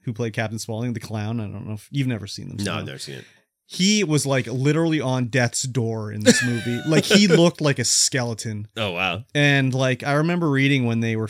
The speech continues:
Speaker 1: making Three from Hell, like, Rob wanted Sid Haig to do his part, and he couldn't get a hold of him, and he couldn't get a hold of him, and he finally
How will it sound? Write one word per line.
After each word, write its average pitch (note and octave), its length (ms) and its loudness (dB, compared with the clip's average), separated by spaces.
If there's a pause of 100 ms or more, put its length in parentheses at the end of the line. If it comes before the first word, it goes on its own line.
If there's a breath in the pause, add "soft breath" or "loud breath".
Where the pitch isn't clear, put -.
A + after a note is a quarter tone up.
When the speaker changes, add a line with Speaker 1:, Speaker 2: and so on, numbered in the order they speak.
Speaker 1:
making B2+ 400 -2
Three C#3+ 200 -4
from C3+ 160 -2
Hell, C3+ 280 -2
like, B2 260 -2 (1300 soft breath)
Rob C3+ 320 2
wanted C3 400 0
Sid C3+ 220 -2
Haig A#2+ 240 0
to G#2+ 60 -8
do A2+ 440 -8
his A#2+ 120 -2
part, B2 200 -8
and D3 80 -4
he C3+ 60 -2
couldn't E3 220 2
get D3+ 160 2
a A#2+ 40 2
hold B2 220 0
of C#3+ 100 -2
him, E3 120 -2
and B2+ 80 -2
he A2 40 -6
couldn't C#3+ 260 0
get C#3 120 -2
a B2+ 40 -2
hold A#2 200 -2
of D3+ 100 -4
him, D#3+ 80 -6
and C3 80 -2
he A2 60 -4
finally C#3+ 640 -2